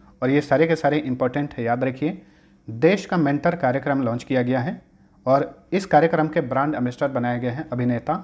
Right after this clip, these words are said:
सोनू सूद। आंगनवाड़ी on wheels अभियान भी शुरू किया गया है। ऑपरेशन सतर्क अभियान चलाया जा रहा है।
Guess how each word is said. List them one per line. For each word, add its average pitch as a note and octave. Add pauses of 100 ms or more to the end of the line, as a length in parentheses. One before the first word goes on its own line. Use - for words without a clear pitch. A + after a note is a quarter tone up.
सोनू B2+
सूद। G2 (800)
आंगनवाड़ी E3+
on C#3+
wheels D#3+
अभियान C#3
भी D3
शुरू C3
किया B2+
गया B2
है। F3 (1120)
ऑपरेशन C#3+
सतर्क C#3+
अभियान B2+
चलाया A#2+
जा B2+
रहा B2+
है। C3+